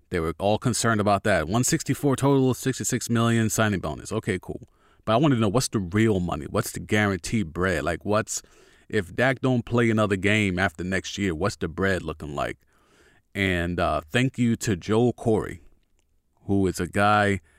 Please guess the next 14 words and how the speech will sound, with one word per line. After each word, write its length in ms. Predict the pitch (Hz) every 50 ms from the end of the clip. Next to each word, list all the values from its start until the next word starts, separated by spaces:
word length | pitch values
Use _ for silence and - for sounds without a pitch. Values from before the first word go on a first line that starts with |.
| _ -
that 120 | - 95
is 100 | 90 82
a 80 | 76 62
former 380 | - - - 120 120 110 104
agent. 460 | 87 71 95 107 104 92 101 98 92 - - _ _ _ _ _ _ _ _ _ _ _ _ _ _ -
Uh, 180 | 85 80 64
look 260 | - 67 110 123 -
him 240 | - 117 117 110 98
up, 180 | 87 73 - -
Joel 400 | - - 110 110 110 113 110 -
Corey. 480 | - - - 104 98 76 60 52 85 - _ _ _ _ _ -
He's 140 | - 90 101
a 60 | 123
brother. 320 | 117 104 90 73 - -